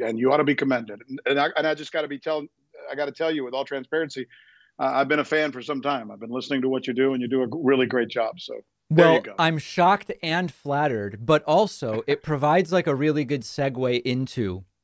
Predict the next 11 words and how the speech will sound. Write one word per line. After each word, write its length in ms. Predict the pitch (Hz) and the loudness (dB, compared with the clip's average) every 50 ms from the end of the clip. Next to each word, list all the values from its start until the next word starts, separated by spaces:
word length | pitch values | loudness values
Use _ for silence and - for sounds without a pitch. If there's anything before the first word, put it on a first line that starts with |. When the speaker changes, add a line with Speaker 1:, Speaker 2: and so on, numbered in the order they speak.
| _ _ _ _ _ _ _ _ _ | _ _ _ _ _ _ _ _ _
Speaker 2:
when 240 | - 131 143 139 135 | -4 0 0 2 2
we 140 | 135 170 190 | 2 2 0
think 280 | - - 185 190 185 180 | 0 0 -2 0 0 0
about 440 | 165 131 147 143 139 135 131 - _ | 0 2 2 2 4 2 0 -2 _
the 140 | _ 107 135 | _ -8 -6
dynamics 840 | 113 113 117 117 120 131 139 139 127 110 98 95 - - - - - _ _ _ _ _ _ _ - | -4 -4 -4 -2 0 2 2 2 0 -2 -4 -8 -12 -18 -20 -20 -20 _ _ _ _ _ _ _ -2
of 240 | 131 127 120 113 110 | 0 0 0 -2 -4
the 440 | 113 127 120 120 117 117 117 127 - _ _ - | -4 -2 -2 0 0 -2 -4 -6 -8 _ _ -4
American 840 | 123 120 120 123 135 139 135 135 135 143 131 127 123 127 127 135 - _ _ _ | -2 0 2 2 4 2 2 0 0 -2 -2 -2 -2 -4 -6 -8 -10 _ _ _
Spanish-speaking 1300 | - - - - - 160 143 139 135 131 123 - - - - 202 208 208 202 190 190 180 180 175 170 170 180 - | -16 -14 -14 -6 -2 0 0 0 0 -2 -4 -6 -10 -6 -2 0 0 0 0 0 0 2 2 0 -2 -4 -4 -2
or 420 | - 156 139 135 131 131 127 131 | 2 2 4 4 4 4 4 2